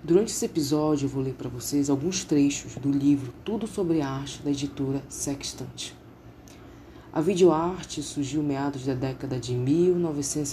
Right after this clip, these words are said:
sessenta, quando a tecnologia do vídeo portátil tornou possível a filmagem instantânea, que não precisava de revelação. Com imagens em movimento e som,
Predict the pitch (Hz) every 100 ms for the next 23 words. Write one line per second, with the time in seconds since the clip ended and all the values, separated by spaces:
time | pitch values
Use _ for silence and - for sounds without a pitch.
0 | 156 - 127 - - - - - - -
1 | 170 170 196 190 185 180 139 170 165 143
2 | 123 156 147 135 127 - 139 139 143 -
3 | 175 180 185 - 269 - - 196 185 151
4 | 143 147 - 170 151 143 139 - 175 -
5 | 196 185 123 123 - - - - - -
6 | - - 175 190 190 - 220 202 180 156
7 | 143 143 143 151 160 - 127 - - -
8 | - - - - - - - 185 180 160
9 | 156 190 175 160 139 127 127 135 135 -
10 | - - 147 143